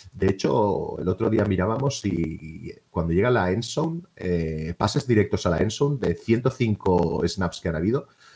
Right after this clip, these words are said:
solo han hecho treinta y nueve pases en la red zone, es decir, a veinte yardas de la, de la end zone, solo ha hecho treinta y, oh, ha hecho treinta y nueve pases y de los cuales solo once eran directos a la end zone, es decir, rematan básicamente corriendo cuando llegan a la,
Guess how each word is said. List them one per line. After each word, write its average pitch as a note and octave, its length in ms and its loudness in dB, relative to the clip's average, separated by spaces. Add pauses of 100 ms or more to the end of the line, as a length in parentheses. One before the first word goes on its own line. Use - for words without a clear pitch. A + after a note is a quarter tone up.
solo G#2 520 4
han F#2 100 2
hecho F2+ 200 -2
treinta - 240 -4
y D#2+ 40 0
nueve G2 200 4
pases - 320 -2
en F#2 80 0
la D#2+ 100 0
red F#2+ 160 0
zone, A2+ 180 -2
es F#2 60 -2
decir, F2+ 220 2
a E2 60 -2
veinte F#2 280 2
yardas D#2+ 380 0
de E2 140 -4
la, D2+ 280 -10 (300)
de D#2 140 -4
la D#2 260 -10
end G#2+ 140 2
zone, D#3 320 -4 (440)
solo A#2 300 2
ha A2 40 6
hecho A2 240 2
treinta F2+ 440 2
y, E2+ 460 2
oh, E2+ 140 2
ha D#2+ 100 -4
hecho - 160 -4
treinta G2 180 0
y F#2 60 0
nueve F2 180 2
pases - 380 -4
y - 20 0
de F#2 80 0
los F2 140 0
cuales - 200 -2
solo A#2 200 2
once A#2+ 260 2
eran A2 160 2
directos F#2 320 -2
a E2+ 40 0
la E2+ 80 2
end F2 120 0
zone, D#2 240 -8
es E2+ 80 -8
decir, - 260 -6
rematan F2 540 -2
básicamente F#2 500 -4
corriendo F2+ 600 -2 (340)
cuando E2+ 260 -4
llegan F2 340 0
a D#2+ 60 -2
la, D2 760 -12